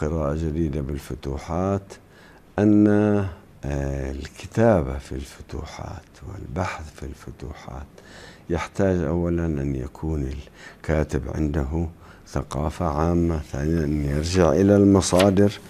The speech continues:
وذكرنا الآن، أعطينا فكرة عن أهم المصادر التي أرخت. من القواعد المهمة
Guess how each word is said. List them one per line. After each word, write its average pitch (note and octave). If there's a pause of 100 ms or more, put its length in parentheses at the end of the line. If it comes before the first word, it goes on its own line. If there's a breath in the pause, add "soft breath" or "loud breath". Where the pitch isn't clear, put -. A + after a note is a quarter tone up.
(400 loud breath)
وذكرنا A2
الآن، G2
أعطينا E2
فكرة F#2+
عن E2
أهم D#2
المصادر D#2 (120)
التي B1+
أرخت. C2+ (760 loud breath)
من D#3
القواعد C3+
المهمة D#2